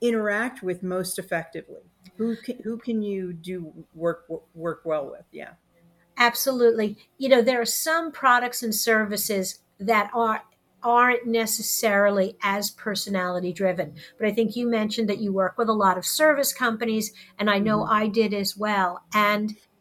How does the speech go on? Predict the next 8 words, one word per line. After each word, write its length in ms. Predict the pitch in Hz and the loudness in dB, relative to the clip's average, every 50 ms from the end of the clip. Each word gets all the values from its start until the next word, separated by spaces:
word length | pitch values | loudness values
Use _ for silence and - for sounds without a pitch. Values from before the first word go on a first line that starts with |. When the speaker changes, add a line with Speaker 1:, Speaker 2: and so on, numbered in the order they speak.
| _ | _
Speaker 2:
it 280 | - 262 220 - _ _ | -4 -4 -4 -6 _ _
does 340 | - 220 220 233 240 233 220 | 0 2 4 4 4 2 0
boil 380 | 214 - 185 185 175 170 170 170 | -2 0 0 0 2 2 0 -4
down 300 | 165 175 160 160 160 156 | -4 -4 -4 -6 -6 -8
to 140 | - - 175 | -12 -12 -12
the 100 | 165 160 | -8 -6
service. 600 | - - - 180 165 156 147 - 156 143 - 202 | -6 -4 -4 -4 -4 -6 -8 -8 -6 -6 -4 -4
It 100 | 180 | -6